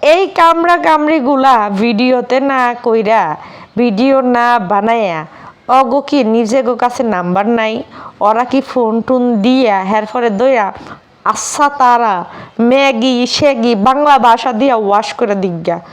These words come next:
আমরা কি জাতিরা দেখতে চাইছি? দেখতে চাইনি। ওরা কি করতেছে? ক্যামেরার মধ্যে আইয়া ভিডিও বানায় বানায় কইতাছে যে, "তুই আমার যদি ছবি বাই করস, তাহলে আমি আইনের আশ্রয় নেব।"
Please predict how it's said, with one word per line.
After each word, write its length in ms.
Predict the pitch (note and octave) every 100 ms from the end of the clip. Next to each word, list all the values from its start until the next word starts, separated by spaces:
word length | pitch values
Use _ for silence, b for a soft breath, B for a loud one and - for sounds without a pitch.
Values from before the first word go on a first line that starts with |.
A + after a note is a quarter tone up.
| B B -
আমরা 300 | C4 C#4 C#4+
কি 160 | C#4+
জাতিরা 400 | C#4 C4+ C4+ D4+
দেখতে 360 | A3 C#4 - C#4+
চাইছি? 280 | D4+ D4+ F#4
দেখতে 320 | A#3 A#3 B3+
চাইনি। 360 | A#3 G3 E3+ D3 E3+ _ _ _ - - _ _ - - - B B B -
ওরা 300 | A#3+ D4 F4
কি 140 | F4
করতেছে? 460 | D4+ E4+ D#4+ F4 F4+
ক্যামেরার 480 | E4+ C#4 D4 E4+ D4
মধ্যে 320 | C4+ A#3+ D#4
আইয়া 340 | D4 D4+ A#3+ B B B B B -
ভিডিও 380 | A3 C4+ A#3+ E4+
বানায় 300 | D4 D4 E4
বানায় 320 | E4 E4+ D#4+ D4
কইতাছে 540 | D#4 D4+ C#4+ C4+ A3 - -
যে, 60 | G#3
"তুই 420 | - D#4 F4 F#4+ F#4+ - - _ _
আমার 340 | - B3+ D#4+ C#4+
যদি 320 | D#4+ C4 E4
ছবি 280 | D#4 C4 D4+
বাই 160 | D#4 D4
করস, 360 | D#4 D#4 D#4
তাহলে 320 | C4 C4 D4+
আমি 260 | D4+ D4 D4+
আইনের 380 | A3+ A3+ C#4 D4
আশ্রয় 320 | D4 C4+ D4+
নেব।" 300 | C#4+ D4 D4+